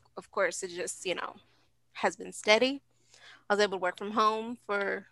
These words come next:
most of the beginning parts, and then they did ask me to come back, um, part-time. So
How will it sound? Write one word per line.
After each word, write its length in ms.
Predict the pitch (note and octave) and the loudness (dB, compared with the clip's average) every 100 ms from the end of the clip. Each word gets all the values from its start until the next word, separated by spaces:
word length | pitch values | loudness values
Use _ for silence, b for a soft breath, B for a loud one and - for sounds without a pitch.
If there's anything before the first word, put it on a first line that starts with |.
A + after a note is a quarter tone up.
| _ _ - | _ _ -8
most 320 | G3+ G3+ - | -4 -4 -4
of 80 | G#3 | -4
the 100 | G3 | -4
beginning 420 | F#3 F#3 F#3+ G3+ | -4 -4 -4 -2
parts, 420 | A3+ G3+ G#3 - | 4 4 4 -6
and 80 | F3+ | -6
then 140 | F#3 F3+ | -4 -2
they 100 | F3+ | -2
did 180 | F#3 F#3 | 0 2
ask 220 | F3+ - | 0 -2
me 60 | F3+ | -8
to 40 | |
come 200 | F3 F#3 | 0 0
back, 320 | E3+ E3+ F#3+ - _ _ _ - - _ _ _ _ - | 2 -2 -2 -10 _ _ _ -20 -20 _ _ _ _ -10
um, 300 | - - - _ _ _ | -8 -8 -14 _ _ _
part-time. 720 | - F#3 - F#3+ F#3+ G3+ A3 _ _ | -4 -4 -2 0 0 -4 -10 _ _
So 380 | - - - | -12 -10 -10